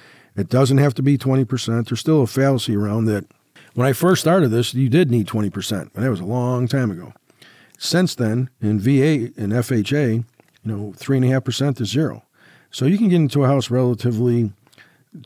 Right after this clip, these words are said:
cheap cost out of pocket. Closing costs can be paid for in your behalf by the seller.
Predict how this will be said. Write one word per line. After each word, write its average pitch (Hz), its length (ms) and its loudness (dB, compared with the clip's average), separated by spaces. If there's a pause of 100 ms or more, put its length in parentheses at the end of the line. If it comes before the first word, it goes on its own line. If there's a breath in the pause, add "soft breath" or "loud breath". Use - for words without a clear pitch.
cheap - 420 0
cost 123 480 -2
out 120 80 0
of 110 80 -2
pocket. 110 460 -6
Closing 139 400 2
costs 143 300 0
can 127 120 0
be 123 140 0
paid 120 400 0
for 110 560 -4 (920 soft breath)
in 120 140 2
your 120 180 4
behalf 123 360 2
by 123 160 0
the 127 100 2
seller. 127 460 -2